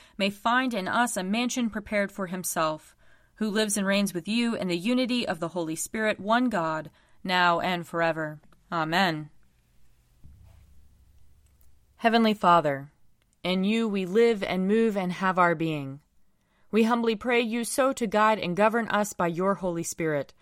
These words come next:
that in all the cares and occupations of our life we may not forget you, but may remember that we are ever walking in your sight.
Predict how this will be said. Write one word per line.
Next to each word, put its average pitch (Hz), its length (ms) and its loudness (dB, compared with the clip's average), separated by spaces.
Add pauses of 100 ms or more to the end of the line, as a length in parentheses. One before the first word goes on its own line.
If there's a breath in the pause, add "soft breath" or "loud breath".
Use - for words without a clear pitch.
(340 soft breath)
that 190 160 4
in 185 100 0
all 202 240 6
the 185 80 0
cares 208 480 0
and 180 80 -4
occupations 196 760 -4
of 147 80 -4
our 143 160 0
life 180 340 0 (360 soft breath)
we 208 220 2
may 190 220 2
not 170 280 0
forget 156 400 -4
you, 139 300 -4 (460)
but 175 120 4
may 180 140 4
remember 190 420 4
that 175 160 4
we 214 300 0
are 180 220 4
ever 202 240 4
walking 180 420 0
in 160 100 -2
your 151 140 -4
sight. 139 480 -6